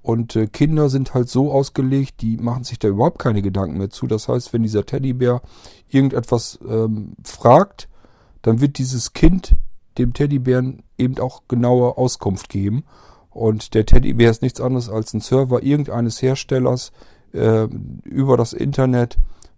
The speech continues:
weltweit, der irgendwo auf der Erdkugel sitzt und dann diese Daten auswertet. Und was der dann damit macht, ist dann wieder eine ganz andere Geschichte.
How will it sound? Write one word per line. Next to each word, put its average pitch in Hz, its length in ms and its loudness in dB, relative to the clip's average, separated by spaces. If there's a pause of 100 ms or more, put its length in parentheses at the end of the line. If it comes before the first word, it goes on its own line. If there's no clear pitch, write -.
weltweit, 113 640 4
der 107 120 0
irgendwo 120 300 -2
auf 107 120 -6
der 101 100 -6
Erdkugel 113 520 -4
sitzt 117 380 -4
und 104 240 -6
dann 104 140 -4
diese 104 180 -8
Daten 104 380 -4
auswertet. 117 760 -4 (680)
Und 101 200 -8
was 107 140 0
der 107 120 0
dann 101 160 0
damit 95 280 -2
macht, - 280 -4
ist - 160 -10
dann 101 140 -4
wieder 104 160 -4
eine 104 100 -4
ganz 104 220 -6
andere 85 260 -8
Geschichte. - 500 -12